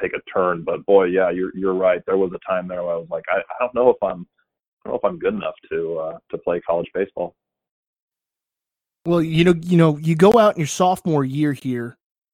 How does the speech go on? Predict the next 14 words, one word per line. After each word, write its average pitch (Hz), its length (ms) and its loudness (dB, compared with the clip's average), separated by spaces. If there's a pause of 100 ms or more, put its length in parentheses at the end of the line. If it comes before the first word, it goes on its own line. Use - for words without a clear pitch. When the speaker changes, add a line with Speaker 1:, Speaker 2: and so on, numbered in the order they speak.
(2000)
Speaker 2:
Cabrillo 170 420 0
College, 156 800 0
junior 160 300 -6
college 143 540 -4
is, 123 120 -8
so - 140 -8
you 127 140 -6
transfer 156 720 -4
second 170 440 -6
school 151 280 -6
or 135 160 -4
third 180 340 2
school 131 240 -6
technically. 131 600 -8